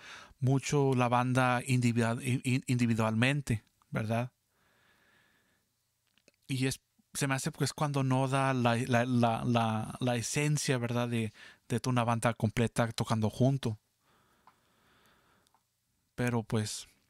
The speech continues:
apenas el que, el que está grabando sabe lo que está haciendo. O, pues, ojalá que, que sepa lo, lo que está haciendo, ¿verdad? Pero si miras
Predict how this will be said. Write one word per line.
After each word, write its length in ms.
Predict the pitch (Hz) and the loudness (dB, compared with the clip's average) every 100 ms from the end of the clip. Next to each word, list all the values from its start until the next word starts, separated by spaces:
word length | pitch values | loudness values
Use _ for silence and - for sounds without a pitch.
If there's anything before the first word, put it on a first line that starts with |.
| _ - | _ -8
apenas 480 | - 117 175 202 190 | -4 -2 2 4 4
el 120 | 170 | 2
que, 320 | - 139 110 - - - | 2 0 0 -4 -14 -10
el 160 | - 127 | 0 0
que 60 | - | 2
está 180 | - | 2
grabando 360 | 165 160 151 160 | 4 6 6 6
sabe 240 | - 135 | 4 4
lo 80 | 147 | 4
que 60 | - | 2
está 140 | - | 2
haciendo. 480 | 139 143 139 156 160 - | 4 4 2 2 -2 0
O, 160 | 147 160 | 0 2
pues, 200 | 151 151 | 0 0
ojalá 260 | 175 214 | 0 0
que, 120 | 202 - - - | 0 -4 -8 -10
que 100 | - | -4
sepa 380 | 117 - 214 - | -2 0 0 2
lo, 140 | 143 | 0
lo 320 | 123 120 127 120 | 2 2 2 2
que 80 | |
está 140 | - 123 | -2 -4
haciendo, 280 | - 117 110 | -2 -2 0
¿verdad? 260 | 113 143 - _ _ _ _ - - _ _ _ _ _ _ _ _ - _ _ _ | 0 -4 -6 _ _ _ _ -20 -20 _ _ _ _ _ _ _ _ -20 _ _ _
Pero 180 | 147 143 | 0 2
si 120 | - | 4
miras 640 | 127 131 151 143 117 - | 4 4 2 2 0 -6